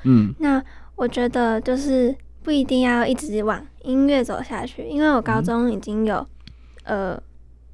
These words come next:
Speaker 2: 一个
Speaker 1: 成果，
Speaker 2: 阶段，
Speaker 1: 嗯，
Speaker 2: 对。
Speaker 1: 对。
Speaker 2: 那我的大学的话，在这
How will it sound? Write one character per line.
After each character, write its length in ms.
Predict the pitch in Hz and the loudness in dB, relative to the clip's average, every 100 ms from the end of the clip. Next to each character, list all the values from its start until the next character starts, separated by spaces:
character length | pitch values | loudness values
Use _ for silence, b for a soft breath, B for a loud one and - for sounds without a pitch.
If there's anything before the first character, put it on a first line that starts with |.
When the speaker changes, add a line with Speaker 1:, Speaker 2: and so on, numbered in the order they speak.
| - | -8
Speaker 2:
一 100 | 233 | -6
个 920 | - 220 202 196 185 185 175 175 220 - - - | -2 0 0 -2 -2 -2 -2 -4 -6 -10 -20 -10
Speaker 1:
成 140 | - 262 | 6 10
果， 80 | |
Speaker 2:
阶 80 | 262 | 12
段， 220 | 302 226 117 | 10 4 0
Speaker 1:
嗯， 240 | 117 104 92 - | 2 2 0 0
Speaker 2:
对。 120 | 220 | 0
Speaker 1:
对。 160 | 98 - b b - | 0 -4 b b -2
Speaker 2:
那 260 | 320 285 277 b b b - - - | 2 2 0 b b b -20 -20 -6
我 100 | - 247 | 0 2
的 220 | 240 233 | 4 6
大 280 | 330 294 262 | 6 6 4
学 180 | - | 2
的 160 | 214 226 | 2 2
话， 320 | 254 233 - - - | 2 2 -2 -8 2
在 260 | 311 277 | 4 4
这 260 | 262 277 | 4 4